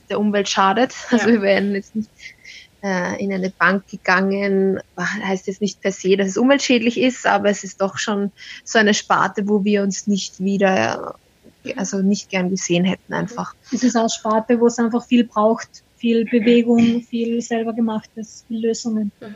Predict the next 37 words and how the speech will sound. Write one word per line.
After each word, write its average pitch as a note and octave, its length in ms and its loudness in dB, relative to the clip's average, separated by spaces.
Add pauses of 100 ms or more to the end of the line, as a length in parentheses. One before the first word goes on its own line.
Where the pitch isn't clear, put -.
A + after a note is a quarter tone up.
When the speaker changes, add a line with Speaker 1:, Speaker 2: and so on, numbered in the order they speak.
(260)
Speaker 1:
Genau, G#3+ 220 4
also G#3 220 2
grad G3+ 360 2
wenn's A3 240 4
jetzt G#3 340 0
um, G#3 280 -2
um G3+ 440 -6
Klimawandel G#3+ 840 -2
und, G3+ 260 -6
und A3 400 -10 (460)
Klimawandellösungen G#3+ 1200 4 (260)
geht, G#3 360 2 (100)
da G3 220 -2
muss G#3+ 320 -2
man G3+ 100 -2
kreativ G#3 500 0
sein. F#3 340 0
Also F#3+ 200 -2
da F#3+ 280 2
reichen F#3+ 420 0
die G3+ 140 -2
alten F#3 280 0
Systeme F#3+ 500 -2
nicht F#3+ 360 -2
und F#3+ 200 -6
die, F#3+ 220 2 (640)
und G#3+ 200 -2
die G3+ 80 -2
jetzige G3 400 0
Vorgehensweise. F#3+ 800 0
Also F#3+ 160 0
da G3 100 -2
muss G3+ 320 0
neuer G3+ 240 0
Schwung A3+ 300 0
reinkommen A3 760 0
und, G#3 460 -2